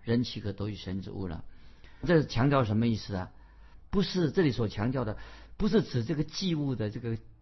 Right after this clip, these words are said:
价位有多少，价钱有多少，而是献祭者的心态，他们献祭的人，这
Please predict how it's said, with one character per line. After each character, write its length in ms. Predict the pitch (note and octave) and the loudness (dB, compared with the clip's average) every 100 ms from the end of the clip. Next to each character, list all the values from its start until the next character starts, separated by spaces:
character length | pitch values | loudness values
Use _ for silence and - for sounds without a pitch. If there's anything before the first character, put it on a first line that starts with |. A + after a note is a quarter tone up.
| - - | -20 0
价 280 | A#3+ D#3 D#3+ | 4 8 8
位 240 | D#3 C#3+ | 6 4
有 120 | A2 | 2
多 160 | G2+ C#3+ | 0 0
少， 200 | - - | 0 0
价 260 | - D3+ | 2 2
钱 220 | C3+ C3+ A#2+ | 2 0 0
有 80 | |
多 160 | G2 A#2+ | 0 -2
少， 260 | G#2 D#2+ - - - - - | -2 -6 -10 -18 -18 -8 2
而 100 | F3 | 4
是 320 | F3 E3 - - - - - - | 4 0 -2 -14 -20 -20 -20 -12
献 520 | - - A#3+ E3 D3+ | -4 4 6 6 6
祭 280 | - F3 A2+ | 2 0 0
者 220 | - F#2+ | -2 -4
的 200 | A2 G2+ | -4 -6
心 320 | - - D#3 D#3+ | -6 -4 0 0
态， 220 | C#3+ - | 0 -2
他 140 | - | 0
们 100 | D3 | 2
献 320 | C#3+ G3+ C#3+ | 2 2 2
祭 160 | C3+ D3 | 2 0
的 100 | A2 | 0
人， 280 | G2 F#2+ A2+ | -2 -2 -2
这 220 | B2 G#2+ | -2 -4